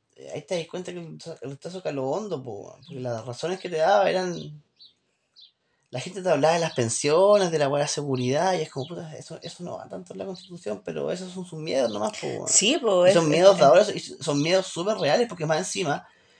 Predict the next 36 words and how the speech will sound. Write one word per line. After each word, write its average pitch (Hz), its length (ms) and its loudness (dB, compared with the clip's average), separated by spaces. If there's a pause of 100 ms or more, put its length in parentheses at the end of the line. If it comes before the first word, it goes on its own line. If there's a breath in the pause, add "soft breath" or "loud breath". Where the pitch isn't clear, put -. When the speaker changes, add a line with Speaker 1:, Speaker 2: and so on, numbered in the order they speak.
(240 soft breath)
Speaker 2:
Es 175 120 2
que 143 40 4
hay 151 60 8
Speaker 1:
nuestra 220 180 6
Speaker 2:
gente 247 220 6
Speaker 1:
ge-, 202 160 4
Speaker 2:
que, - 180 -12
que 196 100 -2
lo 196 120 0
puede 247 160 8
perder 226 260 0
todo 262 220 -4
en 294 60 2
un 262 40 -2
Speaker 1:
nuestra 269 140 0
Speaker 2:
segundo, 147 160 6
po, 156 100 2
weón. - 20 -4
Speaker 1:
generación 156 720 2 (140)
nunca 131 320 -4
vivió 180 360 -4
una, 196 120 -8
una 190 180 -8
crisis 185 220 -12
económica 196 440 -8
brígida, 202 360 -12 (220)
porque 127 140 -4
la 127 80 4
del 123 100 4
dos 123 80 2
mil 127 180 0
ocho 139 220 -2
no 165 60 0
nos 123 120 -2
tocó. 151 400 -6
Speaker 2:
Mm. 160 220 -10